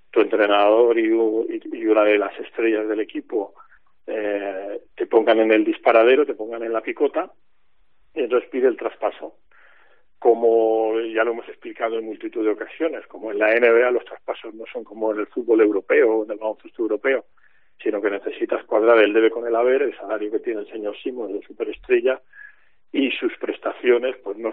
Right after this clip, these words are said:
son especialmente atractivas a día de hoy para ningún equipo de la N B A y por lo tanto ahora mismo, eh, Filadelfia tiene un polvorín dentro porque Ben Simmons se ha negado a presentarse con el equipo, está dispuesto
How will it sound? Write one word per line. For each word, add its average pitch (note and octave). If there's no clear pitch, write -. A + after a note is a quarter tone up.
son A#2+
especialmente A2
atractivas A2
a G2+
día A2
de A2
hoy B2
para -
ningún A#2
equipo A2
de G2
la G2
N A#2
B A#2+
A C3+
y C#3+
por G#2+
lo G#2+
tanto G#2+
ahora G#2+
mismo, A2+
eh, G2+
Filadelfia G#2
tiene A2+
un A2+
polvorín G#2+
dentro A#2+
porque A#2+
Ben A2
Simmons C3
se A#2
ha A2+
negado A2+
a G2
presentarse G#2+
con G2
el G2+
equipo, -
está -
dispuesto -